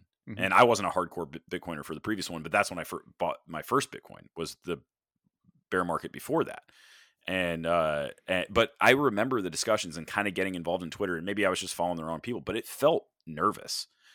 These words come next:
Speaker 2: Like, that, that bear market, that twenty fif-, you know, fifteen, sixteen bear market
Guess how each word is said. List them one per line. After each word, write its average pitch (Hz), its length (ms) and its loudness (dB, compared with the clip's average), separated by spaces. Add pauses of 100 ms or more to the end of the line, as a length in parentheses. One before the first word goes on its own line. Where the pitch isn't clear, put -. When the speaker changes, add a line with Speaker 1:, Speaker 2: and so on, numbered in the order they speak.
(100)
Speaker 2:
Like, 95 200 2
that, 127 300 6
that 98 200 4
bear 110 140 2
market, 98 360 -2
that 90 160 -2
twenty 107 240 -6
fif-, - 180 -4 (180)
you 90 120 -6
know, 78 100 -4
fifteen, 101 480 -4
sixteen 101 460 -6
bear 73 140 -4
market 71 340 -8